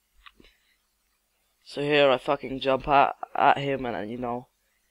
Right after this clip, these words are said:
he sprays me down. Look at this fucking shitty aim. <clears throat> I fucking hate this Xbox controller. You know, I don't like it, I don't like it. I don't like consoles anymore, man. So I take this, uh,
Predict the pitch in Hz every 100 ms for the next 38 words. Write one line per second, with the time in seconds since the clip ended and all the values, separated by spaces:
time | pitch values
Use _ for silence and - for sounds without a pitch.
0 | _ _ - 139 - 131 131 123 120 127
1 | 139 - 127 127 - 139 127 - - 143
2 | 131 127 117 - _ 185 185 160 - 160
3 | 127 117 147 127 95 - - 127 - -
4 | - - 123 87 85 _ - - - -
5 | _ 117 87 110 107 80 50 - 73 110
6 | 123 107 58 53 - 78 120 147 139 123
7 | - 113 104 - 98 101 87 87 76 71
8 | 69 _ - - - - - - _ _
9 | - - 139 135 131 135 165 147 151 -
10 | -